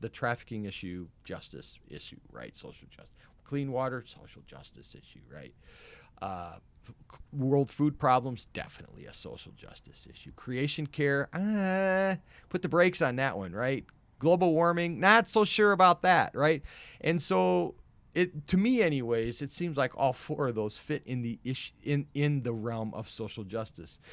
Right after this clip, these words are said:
But we've o-, we, we, I think we, the evangelical church, has only allowed three of them to be put there. And I'm gonna challenge that this fall in saying that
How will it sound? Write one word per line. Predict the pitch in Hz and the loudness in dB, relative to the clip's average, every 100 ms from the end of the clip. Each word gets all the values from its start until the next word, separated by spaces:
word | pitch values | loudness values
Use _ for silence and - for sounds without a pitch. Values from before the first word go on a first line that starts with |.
| - - | -20 -8
But | - | 0
we've | 143 131 | 2 4
o-, | 139 | 2
we, | - 151 160 | 2 2 2
we, | - 131 156 139 | 0 0 2 2
I | - 131 | 0 -2
think | - 113 - | -2 -4 -4
we, | 110 95 98 117 | -4 -2 -2 -4
the | 107 131 | -2 -2
evangelical | 120 107 104 101 - | -2 -4 -6 -8 -12
church, | - 107 - | -10 -10 -10
has | 98 | -10
only | 104 101 | -8 -8
allowed | 90 95 90 | -8 -8 -10
three | - 120 | -10 -6
of | 107 85 | -6 -8
them | 73 | -16
to | 95 | -18
be | 78 | -20
put | 73 - 104 | -16 -14 -14
there. | - - - _ _ - - | -16 -20 -20 _ _ -20 -16
And | - 117 | -8 -4
I'm | 127 | -4
gonna | 120 104 | -4 -6
challenge | - - 110 98 98 92 - - - - _ - | -6 -8 -6 -6 -8 -12 -14 -16 -20 -20 _ -16
that | 69 - - _ _ _ _ _ _ | -16 -14 -18 _ _ _ _ _ _
this | 92 92 | -14 -14
fall | - 69 - - _ _ - _ _ _ _ - | -14 -14 -14 -20 _ _ -20 _ _ _ _ -10
in | 110 | -8
saying | - 127 117 107 | -6 -4 -4 -6
that | 98 98 | -6 -10